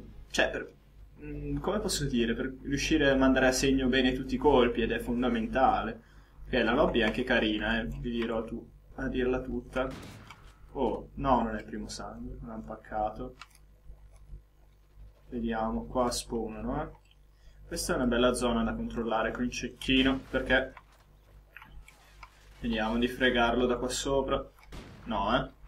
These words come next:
Boom!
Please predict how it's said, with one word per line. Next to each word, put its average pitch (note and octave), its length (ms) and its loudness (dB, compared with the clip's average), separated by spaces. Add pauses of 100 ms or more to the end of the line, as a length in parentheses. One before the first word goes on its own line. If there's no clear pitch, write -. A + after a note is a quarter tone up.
(3500)
Boom! A#2+ 920 6